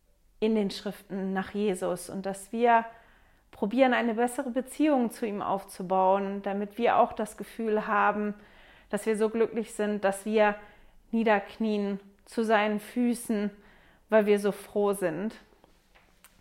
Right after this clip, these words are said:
Und das hoffe ich für uns alle. Bevor ich euch in die Woche entlasse, noch zwei kurze Anmerkungen. Das Video wird Schnitte haben. Ich hoffe,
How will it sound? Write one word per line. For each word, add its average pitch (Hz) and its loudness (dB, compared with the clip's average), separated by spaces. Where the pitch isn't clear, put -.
Und 196 0
das 185 2
hoffe 220 4
ich - -2
für 196 -4
uns 196 -2
alle. 156 2
Bevor 311 8
ich 311 2
euch 277 2
in 240 2
die 233 2
Woche 220 6
entlasse, 196 2
noch 214 4
zwei 202 2
kurze - -10
Anmerkungen. 175 -4
Das 254 10
Video 226 4
wird 202 -2
Schnitte 277 0
haben. 254 4
Ich - -10
hoffe, 220 2